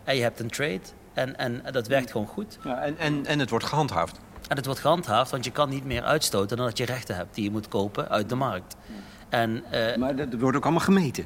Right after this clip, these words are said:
Speaker 2: Dat worden zo, want,
Speaker 1: Ja.
Speaker 2: want, want die bedrijven, die staalindustrie, die kan het misschien dan is het gewoon wel blijven doen wat ze niet mogen doen.
Speaker 1: Nee, er zijn echte partijen die dat dan toetsen. Eh, valida-, valide-, validators, vali-, hoe zeg je dat? Eh, die de validatie doen ook van het proces wat het bedrijf ge-,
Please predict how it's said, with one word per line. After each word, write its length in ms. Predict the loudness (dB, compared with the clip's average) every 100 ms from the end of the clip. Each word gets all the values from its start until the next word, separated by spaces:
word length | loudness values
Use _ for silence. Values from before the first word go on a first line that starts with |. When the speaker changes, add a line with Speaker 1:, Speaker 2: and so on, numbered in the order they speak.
| -8
Speaker 2:
Dat 120 | -4
worden 180 | -2 -2
zo, 140 | -2
want, 220 | 0 0
Speaker 1:
Ja. 60 | 2
Speaker 2:
want, 200 | 0 0
want 120 | 0 0
die 100 | 2
bedrijven, 520 | 2 4 2 0 -2
die 100 | 0
staalindustrie, 720 | 2 2 2 2 0 0 0
die 80 | -2
kan 140 | -6
het 80 | -4
misschien 240 | 0 2
dan 160 | 2 0
is 120 | -4 -4
het 80 | -2
gewoon 260 | 0 2 4
wel 180 | 4 4
blijven 300 | 2 2 0
doen 260 | 0 0
wat 160 | -2 -4
ze 80 | -4
niet 160 | 0
mogen 200 | 0 -2
doen. 120 | -4 -4
Speaker 1:
Nee, 220 | 0 0
er 100 | 2
zijn 400 | 4 4 2 -4
echte 440 | -4 -4 -4 -8
partijen 480 | -8 -6 0 2 4
die 80 | 2
dat 200 | 0 -2
dan 160 | -4 -2
toetsen. 420 | -2 -2 -4 -6 -14 -20 -20 -8
Eh, 420 | -4 -2 0 -2 -2
valida-, 520 | 2 2 4 4 2 2 0
valide-, 400 | 2 2 0 -2
validators, 580 | 2 2 2 -2 -2 -6
vali-, 280 | -4 -4 -4 -8
hoe 180 | -10
zeg 120 | -8 -6
je 60 |
dat? 220 | -6 -4
Eh, 140 | -6 -4
die 100 | -4
de 80 | 0
validatie 640 | 0 2 4 2 2 -2
doen 160 | 0
ook 100 | 0
van 160 | 2 0
het 120 | 0
proces 520 | -2 0 2 2 0 -2 -14 -6
wat 140 | -4 -2
het 100 | -4
bedrijf 460 | -2 2 0 0
ge-, 140 | -4